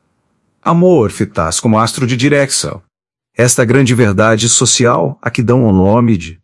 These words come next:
conveniência, precisa de mais alguns esclarentos para conhecer a história de minha perdição.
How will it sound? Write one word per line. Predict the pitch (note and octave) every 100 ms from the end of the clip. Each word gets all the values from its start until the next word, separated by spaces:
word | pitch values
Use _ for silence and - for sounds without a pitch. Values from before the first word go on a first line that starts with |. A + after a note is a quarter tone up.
| _
conveniência, | A2 G#2+ G#2 G#2 G#2+ - D#2+ - _ _ _ _ _
precisa | - G#2 - A#2+ G#2+ A#2+
de | A#2+
mais | A2+ B2+
alguns | A#2 G2 B2 G#2
esclarentos | G#2+ - A#2+ G#2+ B2 A#2+ A#2
para | - A#2
conhecer | A2 B2 B2+ A#2+ - A#2 B2
a | G2
história | G2 - A#2+ F#2+ G2 A#2+ G#2
de | F#2+
minha | F2+ F#2+
perdição. | F2 A2 A2+ - D2